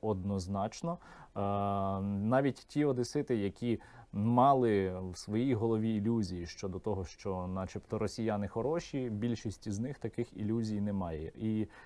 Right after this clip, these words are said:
я навіть бачив приклади, коли активні учасники проросійських рухів в Одесі, я їх просто знаю усіх в обличчя, а, вони після двадцять четвертого лютого змінювали навіть свою думку про Росію, про руський мір. Я не скажу, що вони стали патріотами України, але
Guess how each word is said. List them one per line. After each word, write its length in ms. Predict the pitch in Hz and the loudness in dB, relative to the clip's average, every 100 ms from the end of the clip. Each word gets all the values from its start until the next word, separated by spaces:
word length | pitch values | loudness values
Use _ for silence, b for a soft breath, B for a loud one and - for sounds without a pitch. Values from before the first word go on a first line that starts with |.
| B | B
я 200 | 101 143 | 4 6
навіть 240 | 160 147 131 | 8 6 4
бачив 360 | 127 131 131 | 2 2 0
приклади, 540 | 117 165 185 151 127 117 | 2 2 4 2 0 0
коли 460 | - 113 131 123 B B B | 0 2 4 4 B B B
активні 500 | 98 - 151 143 135 | -6 4 4 4 2
учасники 680 | 123 - 131 107 - 87 98 | -2 4 6 6 2 -4 -4
проросійських 840 | - 117 110 98 110 101 - 101 | 4 6 6 2 0 -2 -4 -6
рухів 420 | - 113 101 92 82 | -2 -2 -2 -4 -2
в 80 | |
Одесі, 500 | 90 101 165 214 - | 0 2 2 0 -2
я 120 | 113 98 | 0 0
їх 120 | 92 | 0
просто 340 | 98 95 - | -6 -6 -4
знаю 340 | 92 104 95 90 | -2 -2 -2 -2
усіх 360 | 92 113 98 | -4 -4 -4
в 40 | 107 | -4
обличчя, 600 | 98 123 165 - 131 123 B B B B | 0 2 2 0 -4 -4 B B B B
а, 360 | - 98 104 104 | -2 2 4 4
вони 440 | 101 101 120 139 | 2 2 4 4
після 380 | 190 196 214 190 | 2 0 2 2
двадцять 380 | 156 165 185 175 | 4 4 4 0
четвертого 480 | - 160 160 143 131 | 2 4 4 4 2
лютого 320 | 143 123 107 | 2 2 2
змінювали 500 | 101 104 101 95 92 | 2 0 0 0 -2
навіть 240 | 90 85 | -2 -4
свою 220 | 82 90 85 | -6 -6 -4
думку 360 | 107 113 101 | -2 -4 -6
про 520 | 85 101 98 92 78 | -4 0 2 0 0
Росію, 500 | 95 98 - 147 139 | -2 -2 0 2 2
про 460 | 110 - 98 90 87 | 0 -2 -2 0 -2
руський 440 | 104 101 - 104 | -2 -4 -4 0
мір. 360 | 98 120 156 147 | 2 2 2 4
Я 140 | 110 | 2
не 100 | 104 | 2
скажу, 300 | 98 - 101 | -2 -4 -4
що 180 | 92 - | -2 -4
вони 160 | 95 92 | -4 -4
стали 300 | - 98 92 | -4 -4 -2
патріотами 640 | - 101 110 104 104 104 | -4 -4 -2 -2 -2 -2
України, 460 | 110 104 123 151 143 | -2 -2 -2 0 0
але 280 | 101 104 | 2 0